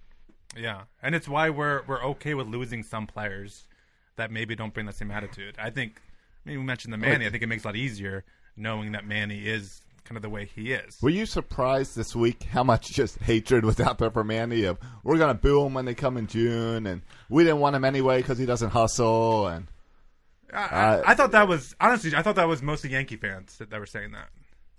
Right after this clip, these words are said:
Speaker 1: that they didn't want him anyway.
Speaker 2: Okay. <laughs> I mean,
Speaker 1: I mean
Speaker 2: it's the same guys on Twitter who talk Orioles.
Speaker 1: Yeah, I mean, I didn't, I didn't see anyone saying they're gonna boo Manny Machado. Um,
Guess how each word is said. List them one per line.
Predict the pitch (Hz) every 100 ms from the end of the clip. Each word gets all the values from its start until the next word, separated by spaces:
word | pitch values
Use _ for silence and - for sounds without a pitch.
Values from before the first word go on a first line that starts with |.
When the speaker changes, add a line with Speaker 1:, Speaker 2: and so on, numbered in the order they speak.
| -
Speaker 1:
that | 123
they | 120
didn't | 151 139 117
want | 101
him | 113 123 -
anyway. | 117 104 101 - -
Speaker 2:
Okay. | - - -
<laughs> | - -
I |
mean, | 175 170
Speaker 1:
I |
mean | -
Speaker 2:
it's | -
the | 165
same | - 175
guys | 165 151 143
on | 147
Twitter | 127 151 143 131
who | 107 131 135
talk | - 147 147
Orioles. | 123 160 170 117 131 - - - -
Speaker 1:
Yeah, | 151 151 139
I |
mean, | 175 190
I |
didn't, | 226 226
I | 240
didn't | 220
see | 214
anyone | 180 165 139
saying | 147
they're | 131
gonna | 117
boo | 104 127 135 113
Manny | 117 110
Machado. | 92 107 107 98 98 - - _ _ - -
Um, | 113 113 107